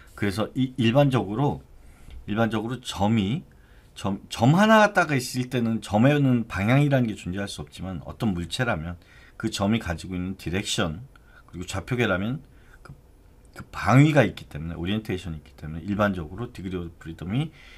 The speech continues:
여섯이다라고 가-, 가정을 합니다. 예를 들면 이 디그리 오브 프리덤을 제일 많이 쓰는 곳이 뭐냐면 로봇이에요.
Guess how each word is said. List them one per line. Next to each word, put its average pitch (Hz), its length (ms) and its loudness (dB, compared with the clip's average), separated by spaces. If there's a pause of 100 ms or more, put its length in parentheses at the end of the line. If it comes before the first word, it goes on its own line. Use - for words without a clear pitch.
(120)
여섯이다라고 104 800 4
가-, - 200 -8 (120)
가정을 82 300 -8
합니다. 69 300 -14 (640)
예를 120 220 4
들면 143 220 2
이 113 160 0
디그리 147 280 2
오브 220 140 -2
프리덤을 139 460 0
제일 120 400 2
많이 95 240 0
쓰는 117 260 -6
곳이 101 220 -8
뭐냐면 85 280 -4
로봇이에요. 82 580 -6